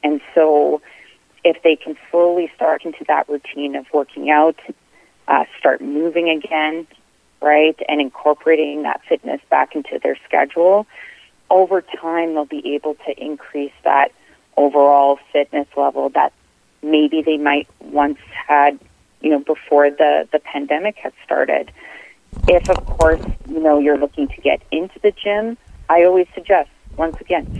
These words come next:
start off small. You know, maybe it's going for a walk outside. Um, there's also this,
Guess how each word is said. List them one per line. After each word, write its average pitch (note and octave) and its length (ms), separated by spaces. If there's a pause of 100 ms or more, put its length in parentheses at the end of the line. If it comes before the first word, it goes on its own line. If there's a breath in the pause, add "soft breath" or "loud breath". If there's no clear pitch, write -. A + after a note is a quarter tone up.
start D3+ 260
off E3 180 (180)
small. F3 320 (540 loud breath)
You D#3+ 100
know, D#3+ 100
maybe D#3 440
it's D#3 220
going D3+ 280
for D#3+ 200
a D#3 40
walk D3 380
outside. D#3+ 720 (640 soft breath)
Um, D3 340
there's D#3+ 180
also E3 380
this, D#3+ 240